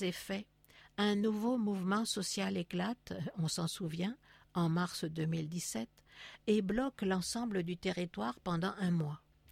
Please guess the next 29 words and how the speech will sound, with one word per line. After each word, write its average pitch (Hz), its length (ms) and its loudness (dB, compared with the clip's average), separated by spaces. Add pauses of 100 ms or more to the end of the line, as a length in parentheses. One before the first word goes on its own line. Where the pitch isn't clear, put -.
(300)
Le 170 120 2
centre 185 400 0
spatial 190 540 -2
est 185 40 2
bloqué 190 540 0
avec 160 320 0
report 214 540 2
du 190 120 2
lancement 220 460 0
d'Ariane. 170 600 -2 (580)
L'accord 226 500 4
de 185 140 2
fin 214 240 0
de 208 100 0
conflit 196 480 -2
du 175 140 0
vingt 175 240 0
et 190 80 2
un 175 120 2
avril 165 380 0
deux 160 140 0
mille 160 180 2
dix-sept 196 540 -4
prévoit 208 500 2
le 180 160 2
déblocage 190 800 0
d'un 196 180 2
milliard 202 500 0
d'euros 180 400 -2